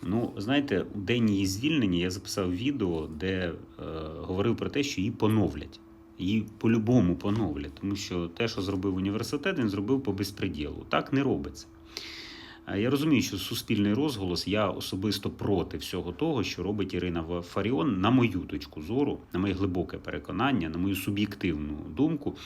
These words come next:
ця людина роздмухує ненависть серед українців. Ну, це моя персональна точка зору.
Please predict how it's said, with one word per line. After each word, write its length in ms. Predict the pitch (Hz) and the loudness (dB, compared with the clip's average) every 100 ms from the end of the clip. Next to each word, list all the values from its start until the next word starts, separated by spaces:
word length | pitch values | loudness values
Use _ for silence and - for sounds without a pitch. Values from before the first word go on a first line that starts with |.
| - - | -16 -16
ця 200 | - 131 | -2 2
людина 540 | 139 87 110 113 90 82 | 2 2 2 2 2 0
роздмухує 600 | 87 82 98 113 101 90 | -4 0 0 0 0 2
ненависть 680 | 85 87 71 71 - - - | 4 4 2 -2 -8 -12 -14
серед 420 | - 82 78 - | -8 -6 -6 -8
українців. 600 | - 85 78 69 - - - - - - - - | -6 -4 -4 -6 -10 -14 -14 -14 -10 -8 -8 0
Ну, 200 | 175 170 | 2 4
це 140 | - | 4
моя 260 | 131 120 107 | 4 6 4
персональна 580 | 104 98 107 92 78 76 | 2 -2 0 0 0 -4
точка 320 | 78 - 80 | -8 -10 -10
зору. 320 | 76 78 80 | -8 -8 -8